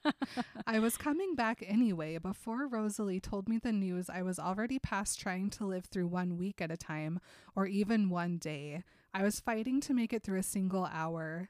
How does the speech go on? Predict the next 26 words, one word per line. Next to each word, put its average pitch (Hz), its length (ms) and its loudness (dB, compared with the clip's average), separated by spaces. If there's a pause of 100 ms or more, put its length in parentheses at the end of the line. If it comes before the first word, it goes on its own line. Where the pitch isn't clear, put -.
It 190 140 -2
was 190 160 4
only 208 320 4
a 285 80 4
matter 196 320 2
of 190 100 -4
time, 170 420 -4
and 180 160 -2
not 180 200 -2
much 226 260 0
of 175 80 -2
it, 151 240 -4
before 185 320 0
I 180 80 0
showed 190 320 0
up 214 180 -2
at 214 120 0
your 202 160 0
window 170 540 -2 (360)
and 190 240 2
begged 175 280 -4
you 185 100 0
to 180 80 0
take - 340 -8
me 175 100 -4
back. 147 400 -8